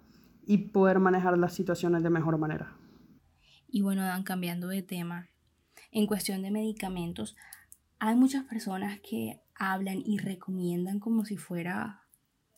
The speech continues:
Speaker 2: el santo grial a la aspirina. Dicen que la aspirina cura el covid, que las farmacéuticas la están ocultando.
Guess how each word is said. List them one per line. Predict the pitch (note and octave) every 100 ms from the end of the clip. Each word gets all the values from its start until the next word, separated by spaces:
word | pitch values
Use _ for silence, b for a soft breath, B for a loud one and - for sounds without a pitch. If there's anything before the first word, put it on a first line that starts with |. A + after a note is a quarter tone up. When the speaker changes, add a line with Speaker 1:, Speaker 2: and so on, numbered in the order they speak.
| - _ _ -
Speaker 2:
el | G3+ F#3 E3
santo | F#3 F3+ F3 G3
grial | G#3 F#3+ F3 E3 F#3+ -
a | F#3+
la | F#3
aspirina. | E3 G3+ F3 E3 - D#3 F#3+
Dicen | F3 F3+ G3 G#3
que | G3+
la |
aspirina | F#3+ - F3 F3 F3+
cura | F3 G#3 G#3 A3+ A#3+ b b b b b _ _ _ _ -
el | G#3+ G#3 G3 F3+ -
covid, | G#3 G#3+ A3 C4 C#4 A#3 -
que | F#3 F3+ -
las | G3+ F3
farmacéuticas | - F3+ E3+ - F#3 F3+ G#3 G#3+ G#3+
la | G#3
están | - - F3+ -
ocultando. | G#3+ G#3 G3 F3+ E3+ - F#3 F3+ F#3+ A3+ C4+